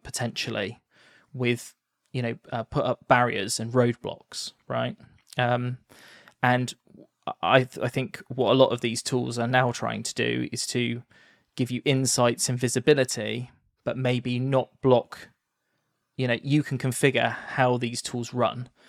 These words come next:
And we'll talk, we'll talk about that, um, in a bit more depth. But, um, w-, what we do know is that we,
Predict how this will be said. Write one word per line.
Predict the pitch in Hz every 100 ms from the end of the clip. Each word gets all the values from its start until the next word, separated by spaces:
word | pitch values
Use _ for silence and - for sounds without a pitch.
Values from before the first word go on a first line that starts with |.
| - -
And | 120
we'll | 117
talk, | - 139
we'll | 127 123
talk | 143 127
about | 117 110
that, | - 113 120 -
um, | 120 110 110
in | 120
a |
bit | 117 -
more | 110
depth. | 127 101 - -
But, | 127 120 - - - _ _
um, | 123 117 117 - _ _ _ _ _ _ _ _ _
w-, | 147 135 - 139
what | 131
we | 135
do | 127 135 127
know | 113 110 -
is | - 127
that | 123 117
we, | 131 120 117